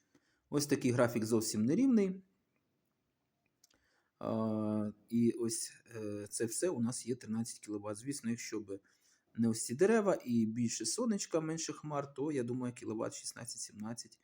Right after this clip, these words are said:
е, могло би бути. У мене були такі дні, що, е, ось бачимо, е, є і сім, дванадцять було. Так, зараз я продемонструю. Ось бачите, є шістнадцять, двадцять п'ять, це в мене було двадцять п'ятого числа.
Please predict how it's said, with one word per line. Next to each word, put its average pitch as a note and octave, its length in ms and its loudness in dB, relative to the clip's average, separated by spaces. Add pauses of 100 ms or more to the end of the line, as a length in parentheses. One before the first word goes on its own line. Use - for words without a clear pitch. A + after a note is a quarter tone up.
(680)
е, A2 40 -4
могло G#2+ 400 0
би G#2 140 0
бути. G2+ 320 -6
У A2+ 60 0
мене A2+ 260 4
були A2 240 2
такі A#2+ 280 0
дні, A#3+ 220 4 (720)
що, A#2+ 640 0 (520)
е, G2+ 120 -16
ось G#2 400 -4
бачимо, G#2 640 -2 (1500)
е, F#2+ 260 -10
є G2+ 220 -6
і G#2 60 -4
сім, A3 480 2 (160)
дванадцять C#3 760 -2
було. D#3+ 520 -2 (800)
Так, - 320 -16
зараз G2+ 300 -12
я G#2+ 80 -12
продемонструю. A#2 840 -4 (480)
Ось A#2 120 -6
бачите, E3 340 4
є A2+ 160 4
шістнадцять, B2 540 -2
двадцять A2+ 400 -4
п'ять, G3+ 240 2
це E3+ 80 0
в D#3 60 0
мене D3 180 2
було C#3 220 2
двадцять C3+ 280 -4
п'ятого B2+ 340 -2
числа. A#2 480 -6